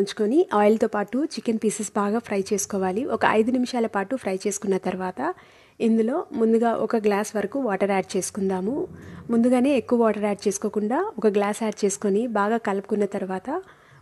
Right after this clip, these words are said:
మూతతో క్లోజ్ చేసి ఐదు నుంచి ఆరు నిమిషాల పాటు బాగా ఉడికించుకుందాము. ఈ స్టేజ్లోనే కారం కానీ సాల్ట్ కానీ చెక్ చేసుకొని మీ టేస్ట్కి సరిపడా యాడ్ చేసుకొని మరొక టేబుల్ స్పూన్ వరకు ఎక్స్ట్రాగా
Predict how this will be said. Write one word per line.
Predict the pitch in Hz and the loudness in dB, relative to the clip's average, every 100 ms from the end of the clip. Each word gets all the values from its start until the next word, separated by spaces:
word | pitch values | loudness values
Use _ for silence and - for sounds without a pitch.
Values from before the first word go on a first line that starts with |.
| - | -4
మూతతో | 240 254 240 220 | 0 0 0 0
క్లోజ్ | 214 214 - | -2 -2 0
చేసి | 196 - 330 392 - _ _ _ | -2 0 -2 -2 -8 _ _ _
ఐదు | 208 220 226 | 2 4 2
నుంచి | 226 254 254 | 0 0 -2
ఆరు | 208 202 | 2 2
నిమిషాల | 202 226 214 202 | 2 2 0 -2
పాటు | 190 277 247 | -4 -2 0
బాగా | 202 202 220 | 2 4 4
ఉడికించుకుందాము. | 196 202 190 - 190 185 180 226 381 - _ _ _ - | 4 2 -2 -2 0 0 0 0 0 -4 _ _ _ -4
ఈ | 247 247 | -4 0
స్టేజ్లోనే | 247 226 208 208 208 330 415 _ - | 2 2 4 2 2 0 -4 _ 0
కారం | 226 220 233 226 | 2 4 2 -2
కానీ | 208 285 - | -2 -2 -2
సాల్ట్ | 196 202 220 | -2 -2 0
కానీ | 196 254 269 | -2 -2 -4
చెక్ | 196 - | -6 -4
చేసుకొని | 208 - 208 262 240 | -4 -2 -2 -2 -4
మీ | 226 | -2
టేస్ట్కి | 220 233 262 226 | 0 0 -4 -4
సరిపడా | 220 208 202 202 - | -4 -4 -4 -4 -6
యాడ్ | 196 185 | -6 -4
చేసుకొని | 208 - 208 202 320 381 - - _ | -4 -2 -2 0 0 -4 -10 -20 _
మరొక | 226 254 277 226 | 2 2 2 2
టేబుల్ | 214 214 | 4 2
స్పూన్ | - 196 190 | 0 0 0
వరకు | 190 294 269 | -2 -2 -2
ఎక్స్ట్రాగా | 196 - 202 214 | 0 2 4 4